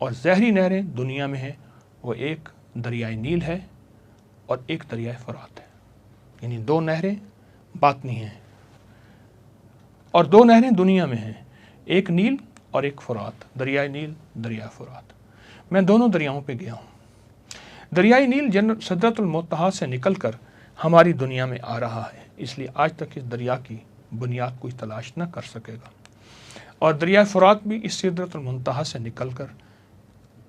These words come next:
دنیا سے آیا ہے اور قرب قیامت میں سونے کا پہاڑ نکلے گا۔ پچھلے کئی سو سالوں سے مہم جو، ایڈونچر اور تجسس اور شوق کے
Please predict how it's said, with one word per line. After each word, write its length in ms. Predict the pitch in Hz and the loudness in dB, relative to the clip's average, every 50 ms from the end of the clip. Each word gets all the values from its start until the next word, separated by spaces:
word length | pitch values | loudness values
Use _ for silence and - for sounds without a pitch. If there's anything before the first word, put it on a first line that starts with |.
| _ _ - - - 123 117 | _ _ -20 -20 -14 -10 -4
دنیا 260 | 139 160 175 185 190 | -2 0 2 2 2
سے 160 | 180 - - 180 | 0 0 2 2
آیا 220 | 180 185 180 165 | 4 4 2 2
ہے 60 | 208 | 0
اور 140 | 208 156 147 143 - | -4 -4 -6 -8 -8
قرب 280 | - 156 147 135 123 127 117 113 113 - - - | -6 -6 -6 -6 -6 -8 -10 -10 -10 -14 -20 -10
قیامت 480 | - 131 123 135 147 156 165 165 - 170 | -6 -4 -2 -2 -2 -2 -6 -6 -6 -8
میں 100 | 165 156 - - - - | -8 -8 -8 -14 -20 -20
سونے 440 | - - - - - 151 151 165 170 | -20 -18 -16 -8 -6 -4 -2 -2 -2
کا 200 | 170 175 170 170 170 - - - - - - - _ _ _ _ - | 0 0 -2 -2 -4 -10 -20 -20 -20 -20 -20 -20 _ _ _ _ -8
پہاڑ 320 | 127 113 113 123 117 117 | -6 -6 -6 -6 -8 -8
نکلے 300 | 117 123 - - 127 123 - - | -12 -16 -16 -18 -18 -18 -18 -20
گا۔ 100 | - - - _ - _ - - - - _ _ - _ _ _ _ _ _ _ _ _ _ _ _ _ _ - - | -20 -20 -20 _ -20 _ -20 -20 -20 -20 _ _ -20 _ _ _ _ _ _ _ _ _ _ _ _ _ _ -14 -4
پچھلے 280 | - 196 202 - 285 277 | -4 -2 0 2 0 2
کئی 160 | 277 247 240 | 2 2 0
سو 140 | - - 214 | 2 -2 -2
سالوں 320 | - - 135 127 127 123 | -2 -2 -4 -2 -4 -6
سے 180 | 127 127 131 131 | -8 -8 -12 -10
مہم 320 | 127 127 143 170 196 185 | -6 -4 0 2 2 2
جو، 140 | - 127 110 113 - - - - - - - - - - - - _ - | 0 -4 -8 -10 -12 -18 -20 -20 -20 -20 -20 -20 -20 -20 -20 -20 _ -8
ایڈونچر 500 | 123 131 131 139 143 147 123 - 147 117 - - - - - _ _ _ - _ - - _ _ _ | -8 -6 -4 -4 -6 -4 -4 -2 -2 -2 -4 -6 -14 -20 -20 _ _ _ -20 _ -20 -20 _ _ _
اور 140 | - 113 120 | -8 -8 -6
تجسس 640 | 127 - 151 147 180 180 180 - 240 233 - - - - | -2 -4 -2 0 0 -2 0 0 0 0 0 -2 -8 -8
اور 120 | 139 139 131 131 - - _ _ _ _ - | -8 -8 -8 -10 -16 -20 _ _ _ _ -12
شوق 340 | - - - 190 190 208 208 208 - | -8 -4 4 4 4 4 4 0 -8
کے 120 | - - | -8 -8